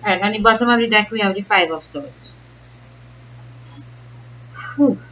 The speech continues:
Alright, so for some of you, you are feeling that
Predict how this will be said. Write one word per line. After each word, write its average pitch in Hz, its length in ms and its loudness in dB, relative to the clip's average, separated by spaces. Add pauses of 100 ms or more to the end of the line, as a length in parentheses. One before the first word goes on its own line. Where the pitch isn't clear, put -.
(240)
Alright, 214 440 4
so 262 340 4
for 285 100 4
some 302 240 4
of 285 200 2
you, 269 280 6 (4000)
you 233 160 6
are 220 100 6
feeling 226 460 4
that 208 240 4